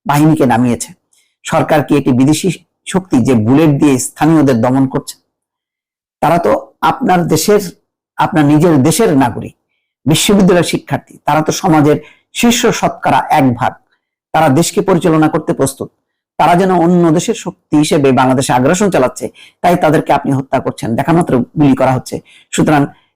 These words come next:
এটাই হলো পরিস্থিতি যা বাংলাদেশে উদ্ভব হয়েছে। তিনি বলছেন যে, "আমি বিশ্ব নেতাদের প্রতি অনুরোধ করেছি এটা দেখতে, যাতে এই হত্যাকাণ্ড বন্ধ করা যায়। এই দৃশ্য আমি আর দেখতে পারছিলাম না।" আসলে সত্যি কথা এটা।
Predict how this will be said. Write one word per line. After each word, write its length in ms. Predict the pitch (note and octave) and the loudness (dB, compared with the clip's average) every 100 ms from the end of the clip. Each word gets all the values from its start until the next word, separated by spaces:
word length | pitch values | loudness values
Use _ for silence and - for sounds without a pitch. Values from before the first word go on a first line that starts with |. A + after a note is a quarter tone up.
| _ | _
এটাই 220 | D#3+ G#3+ | 0 2
হলো 200 | G3+ F3 | 4 2
পরিস্থিতি 460 | E3+ C#3+ D3 - E3+ | 2 0 0 -2 -2
যা 260 | C#3+ C3+ - - | 0 0 -2 -4
বাংলাদেশে 520 | C3 B2 A2 C3 - | -2 0 -2 -4 -6
উদ্ভব 300 | - A#2 A#2+ - | -6 -6 -8 -8
হয়েছে। 260 | C3 - - _ _ _ _ _ _ _ _ _ _ - | -14 -18 -20 _ _ _ _ _ _ _ _ _ _ -2
তিনি 140 | F#3+ | 2
বলছেন 360 | F#3 F#3+ G#3+ G3 | 2 2 0 0
যে, 380 | F3 F3+ A#3 A#3 _ | 2 2 0 -4 _
"আমি 440 | D3+ E3 F#3 F#3+ - | 0 2 2 0 -2
বিশ্ব 220 | D3+ F3+ | -2 0
নেতাদের 300 | E3 D3+ C#3 | 0 0 -2
প্রতি 200 | - D#3+ | -2 0
অনুরোধ 240 | C#3 E3 | 2 2
করেছি 520 | G#3 E3 C#3 - - - _ | 0 -2 -2 -4 -6 -6 _
এটা 180 | D3+ D3 | -2 0
দেখতে, 320 | C3+ E3+ - | 2 0 0
যাতে 220 | C3+ B2+ D#3 | 0 0 0
এই 180 | C#3+ | 0
হত্যাকাণ্ড 460 | C3+ - C3+ C3 B2 | -2 -4 -4 -2 -2
বন্ধ 220 | B2 A#2 | 0 -2
করা 220 | A#2 F#2+ | -2 -6
যায়। 140 | F2+ - _ | -10 -16 _
এই 120 | C#3 | 0
দৃশ্য 300 | C3 C3+ - | 2 2 -2
আমি 300 | E3+ C#3 C3+ | 0 -2 0
আর 80 | C3+ C3 _ _ - | -2 -4 _ _ -2
দেখতে 220 | E3 - | -2 -4
পারছিলাম 420 | G2 - - - | -4 -8 -10 -12
না।" 100 | - - _ - | -14 -20 _ -8
আসলে 260 | - E3 | -4 -2
সত্যি 340 | D3+ D3+ - - - _ | -2 -4 -6 -8 -10 _
কথা 220 | D#3 - | -4 -2
এটা। 240 | A#2+ A#2 | -2 -2